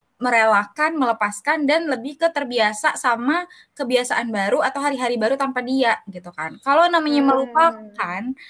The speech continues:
Speaker 1: nggak bisa seratus persen gitu ya kan. Kalau misalnya seratus persen amnesia, bener tadi, amnesia.
Speaker 2: Amnesia,
Speaker 1: Kita
Speaker 2: iya.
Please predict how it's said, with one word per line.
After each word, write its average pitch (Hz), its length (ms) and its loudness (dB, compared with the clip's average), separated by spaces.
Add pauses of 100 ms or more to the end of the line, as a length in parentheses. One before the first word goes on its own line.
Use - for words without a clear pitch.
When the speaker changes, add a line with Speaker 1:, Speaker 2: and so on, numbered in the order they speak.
(600)
Speaker 1:
nggak - 220 2
bisa 294 340 2
seratus 240 400 -2
persen 214 640 2
gitu 185 160 -8
ya 170 240 0
kan. 165 380 -6
Kalau 240 240 4
misalnya 254 180 2
seratus 247 220 0
persen 262 240 0 (100)
amnesia, 269 480 2
bener 302 240 0
tadi, 311 240 2
amnesia. 254 480 -2
Speaker 2:
Amnesia, - 60 -6
Speaker 1:
Kita 202 160 -4
Speaker 2:
iya. 320 220 4